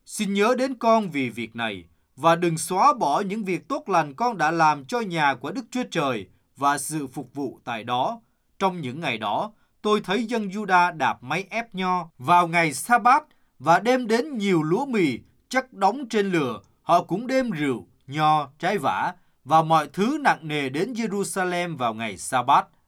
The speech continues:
Tôi phản đối họ trong ngày họ bán lương thực. Dân Tyre sống ở Jerusalem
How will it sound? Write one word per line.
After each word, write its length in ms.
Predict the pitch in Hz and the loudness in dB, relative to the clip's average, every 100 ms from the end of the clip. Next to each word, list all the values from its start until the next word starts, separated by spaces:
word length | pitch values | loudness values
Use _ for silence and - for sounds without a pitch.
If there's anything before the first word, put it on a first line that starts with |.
| _ _ _ - | _ _ _ -2
Tôi 180 | 196 165 | 0 0
phản 200 | 117 123 | -4 -4
đối 240 | 143 208 | -2 -2
họ 300 | 190 135 98 - | 0 0 -2 -6
trong 180 | 170 160 | -8 -4
ngày 240 | 135 104 | -4 -4
họ 200 | 95 95 | -8 -10
bán 300 | 127 127 190 | -4 -4 -4
lương 220 | 202 175 | -4 -4
thực. 200 | 156 127 _ _ _ _ _ _ | -6 -12 _ _ _ _ _ _
Dân 300 | 139 185 170 | -4 -2 -2
Tyre 380 | 175 165 160 160 | -2 0 2 2
sống 300 | 131 175 226 | 0 -2 -2
ở 100 | 123 | -6
Jerusalem 880 | 127 185 185 190 - 175 175 170 | -6 -4 -4 -4 -2 -2 0 -2